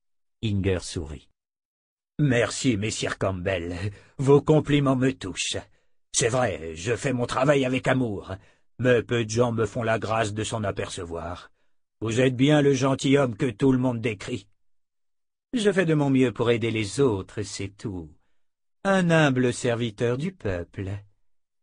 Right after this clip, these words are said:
Dalton eut un sourire engageant. « Que puis-je pour vous, Inger ?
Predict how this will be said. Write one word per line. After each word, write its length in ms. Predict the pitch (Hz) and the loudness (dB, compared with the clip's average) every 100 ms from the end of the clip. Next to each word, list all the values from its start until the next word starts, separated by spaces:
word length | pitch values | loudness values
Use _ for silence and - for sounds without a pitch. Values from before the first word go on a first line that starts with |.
| _ - | _ -6
Dalton 500 | 98 98 87 113 117 | -2 -2 0 -2 0
eut 100 | 104 101 | -2 -2
un 120 | 101 | -4
sourire 440 | - 110 107 101 | -2 -4 -2 -2
engageant. « 580 | 98 90 90 80 76 73 _ _ _ _ _ _ _ - | -2 -2 -4 -4 -10 -14 _ _ _ _ _ _ _ 0
Que 120 | 233 | 0
puis-je 420 | 196 175 135 - | 4 4 4 0
pour 260 | - 120 110 | -2 0 0
vous, 280 | 104 107 | -2 -2
Inger ? 560 | 107 104 104 107 107 104 | -2 -2 0 0 0 -2